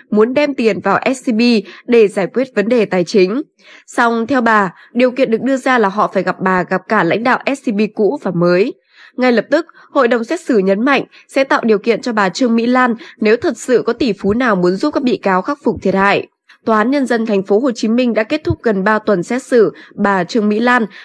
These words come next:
và tám mươi lăm bị cáo. Trong tuần qua, đại diện Viện Kiểm sát đã đề nghị hình phạt đối với tám mươi sáu bị cáo. Trong đó, bà Lan bị đề nghị án dựa cột. Có khoảng hai mươi bị cáo cùng luật sư bào chữa cho họ,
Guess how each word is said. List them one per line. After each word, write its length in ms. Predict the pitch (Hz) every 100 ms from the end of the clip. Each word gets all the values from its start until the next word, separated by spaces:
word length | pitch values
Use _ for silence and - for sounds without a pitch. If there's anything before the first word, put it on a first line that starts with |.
| _
và 140 | 240
tám 240 | 220 196 226
mươi 80 | 269
lăm 200 | 226 196
bị 100 | -
cáo. 380 | 190 185 220 339 - - - -
Trong 160 | 269
tuần 200 | 254 196
qua, 360 | 190 233 226 - -
đại 200 | - 247
diện 220 | 240 254 220
Viện 220 | 254 -
Kiểm 180 | 202 151
sát 280 | - 285
đã 80 | 277
đề 140 | 277 214
nghị 240 | 196 185
hình 180 | 214 175
phạt 260 | - 180 -
đối 160 | 180 190
với 120 | 254
tám 220 | 208 226
mươi 80 | 302
sáu 200 | - 190
bị 140 | 240
cáo. 380 | - 202 190 254 - _ _ _ _
Trong 200 | 302 285
đó, 340 | 233 208 254 247
bà 140 | 208
Lan 320 | 196 226 233 220 _ _ -
bị 180 | 262
đề 180 | 233 226
nghị 300 | 196 214 208
án 260 | - 190 214
dựa 180 | 226 254
cột. 280 | 226 220 214 _ _ _ _
Có 120 | 247
khoảng 240 | - 214
hai 160 | 214 269
mươi 160 | 254 254
bị 180 | 226 -
cáo 200 | 202 196
cùng 220 | - 277
luật 140 | 214 196
sư 240 | - 262
bào 180 | 220 190
chữa 280 | - 233 285
cho 160 | 262
họ, 360 | 220 226 214